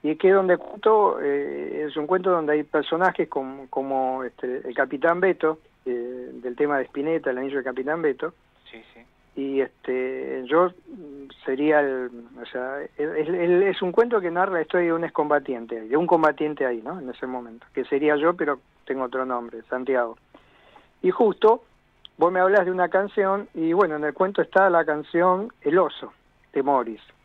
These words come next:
Speaker 1: de la década del sesenta, de su primer disco, Treinta minutos de vida.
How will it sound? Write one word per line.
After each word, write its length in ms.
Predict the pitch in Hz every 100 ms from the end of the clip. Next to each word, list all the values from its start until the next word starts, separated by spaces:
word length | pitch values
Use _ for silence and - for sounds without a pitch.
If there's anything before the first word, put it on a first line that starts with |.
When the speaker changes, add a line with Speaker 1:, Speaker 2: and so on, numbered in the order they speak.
| _ _ _ _ _
Speaker 1:
de 140 | 123 117
la 100 | 123
década 280 | 139 147 143
del 120 | 131
sesenta, 480 | 139 - 156 160 165
de 140 | 135
su 140 | - 131
primer 320 | 131 135 131
disco, 320 | 143 - 135
Treinta 340 | 131 143 139
minutos 380 | 135 139 135 131
de 120 | 131 127
vida. 320 | 117 113